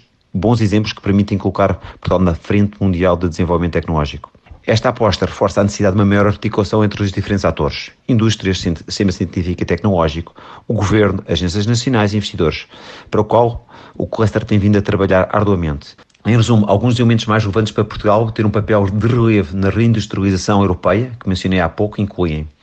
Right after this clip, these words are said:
um maior investimento em investigação e desenvolvimento, que é uma, para nós uma peça base para capacitar os nossos recursos humanos e as nossas empresas. É igualmente importante puxar por uma incorporação mais significativa de valor acrescentado nacional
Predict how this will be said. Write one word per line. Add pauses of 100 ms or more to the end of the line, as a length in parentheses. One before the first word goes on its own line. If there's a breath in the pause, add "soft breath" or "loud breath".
(340 loud breath)
um
maior
investimento
em
investigação
e
desenvolvimento, (100)
que
é
uma,
para
nós
uma
peça
base (100)
para
capacitar
os
nossos
recursos
humanos
e
as
nossas
empresas. (540 loud breath)
É
igualmente
importante (380 loud breath)
puxar
por
uma
incorporação
mais
significativa
de
valor
acrescentado
nacional